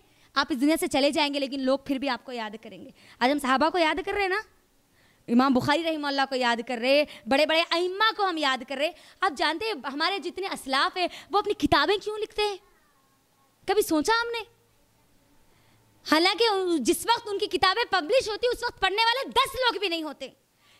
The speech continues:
लेकिन आगे आने के बाद वो सिर्फ उस वक्त का नहीं सोचते थे, बल्कि आने वाली नस्लों का सोचते थे कि ये तो कौम गुजर जाएगी, आने वाली अगर कौम को कोई रास्ता ना मिला तो कम से कम कोई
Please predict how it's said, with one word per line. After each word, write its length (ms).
लेकिन 480
आगे 560
आने 360
के 140
बाद 260
वो 220
सिर्फ 300
उस 220
वक्त 220
का 80
नहीं 140
सोचते 320
थे, 160
बल्कि 220
आने 300
वाली 180
नस्लों 440
का 140
सोचते 360
थे 260
कि 340
ये 300
तो 200
कौम 200
गुजर 220
जाएगी, 340
आने 380
वाली 280
अगर 260
कौम 200
को 100
कोई 140
रास्ता 280
ना 140
मिला 160
तो 120
कम 200
से 100
कम 180
कोई 160